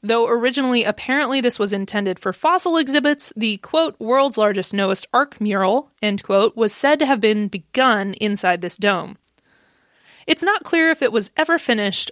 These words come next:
or what happened to it. By the time the park was closed and abandoned, the mural was apparently long gone, although this is getting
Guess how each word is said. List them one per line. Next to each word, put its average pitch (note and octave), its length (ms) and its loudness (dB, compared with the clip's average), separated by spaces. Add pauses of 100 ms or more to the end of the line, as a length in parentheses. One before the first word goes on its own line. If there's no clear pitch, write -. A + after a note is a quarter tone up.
or A3+ 420 2
what G#3 240 -2
happened F#3+ 380 -4
to F#3 140 -6
it. - 160 -8 (920)
By F4 120 2
the G4+ 80 4
time G4+ 260 0
the G4+ 100 0
park C4 280 0
was A3+ 120 -2
closed A3 360 0
and G#3+ 120 0
abandoned, G3+ 420 0
the G3+ 40 0
mural B3 380 2
was G#3+ 140 0
apparently F#3 420 -4
long B3 380 0
gone, F3 460 -2
although G#3+ 280 2
this G3+ 220 0
is A#3+ 200 0
getting G#3 360 0